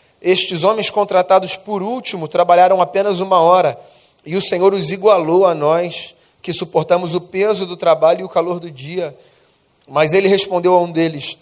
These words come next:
'Amigo, não estou sendo injusto com você. Você não concordou em trabalhar por um denário?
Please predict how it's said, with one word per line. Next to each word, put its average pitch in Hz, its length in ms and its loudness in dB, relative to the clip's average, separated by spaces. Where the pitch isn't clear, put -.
'Amigo, 196 320 -2
não 208 120 -4
estou 202 180 -2
sendo 214 200 -2
injusto 202 480 -6
com 180 140 -10
você. 175 460 -2
Você 175 280 -2
não 233 140 0
concordou 196 560 0
em 190 80 -2
trabalhar 165 440 2
por 156 180 -8
um 180 100 -6
denário? 151 580 0